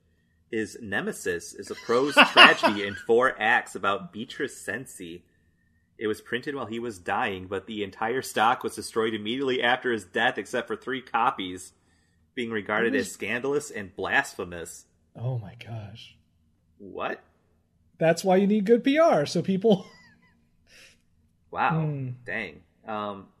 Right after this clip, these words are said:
Speaker 1: so Beatrice Cenci, I don't know much about her, but apparently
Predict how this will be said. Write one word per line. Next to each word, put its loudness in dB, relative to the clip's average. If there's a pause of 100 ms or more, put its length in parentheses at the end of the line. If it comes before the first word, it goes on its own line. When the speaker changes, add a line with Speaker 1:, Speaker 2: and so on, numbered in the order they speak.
(140)
Speaker 1:
so -2 (140)
Beatrice -4 (140)
Cenci, -10 (840)
I -8
don't -8
know -8
much -10
about -8
her, -16 (1120)
but -4
apparently -4